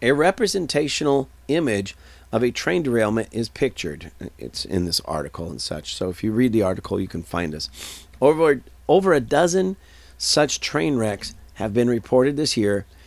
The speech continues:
including the recent explosive one in East Palestine, Ohio. Most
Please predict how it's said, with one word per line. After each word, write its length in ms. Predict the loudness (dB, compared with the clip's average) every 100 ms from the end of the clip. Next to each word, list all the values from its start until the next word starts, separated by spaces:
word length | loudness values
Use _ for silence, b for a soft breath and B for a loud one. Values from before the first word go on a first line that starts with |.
| b 0
including 520 | 0 4 6 6 4
the 120 | 2
recent 480 | 2 2 2 -2 -2 -8
explosive 640 | -6 -2 2 2 0 -2
one 280 | 0 -2 -2
in 180 | -4 -4
East 260 | -4 -6 -8
Palestine, 520 | -6 -6 -4 -6 -4
Ohio. 640 | -6 -6 -4 -4 -4 -8 0
Most 480 | 6 6 6 2